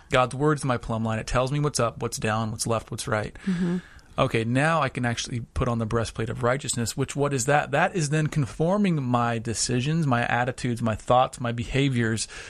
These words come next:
Speaker 1: to this standard of not just truth, but of right.
Speaker 2: It's interesting, too. I'm just thinking, like, the, a breastplate, right, over your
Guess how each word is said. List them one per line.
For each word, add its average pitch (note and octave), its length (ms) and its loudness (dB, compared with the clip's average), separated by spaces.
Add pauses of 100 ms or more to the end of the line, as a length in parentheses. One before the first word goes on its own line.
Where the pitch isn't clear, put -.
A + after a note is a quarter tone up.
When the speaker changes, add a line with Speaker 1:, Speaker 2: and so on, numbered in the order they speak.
(140)
Speaker 1:
to E3+ 300 4
this D3 220 4
standard C3+ 540 2
of B2 380 -2
not D3+ 160 0
just - 240 -6
truth, E3 440 2
but - 220 -2 (200)
of B2 380 0
right. - 340 0 (540)
Speaker 2:
It's A#3 160 2
interesting, B3 500 2
too. - 180 0
I'm E3 140 2
just E3 200 0
thinking, D#3 400 0
like, D3+ 200 2
the, E3 200 0 (180)
a D#3+ 60 2
breastplate, D#3 580 0
right, D3+ 260 0
over D#3+ 300 0
your D3+ 500 0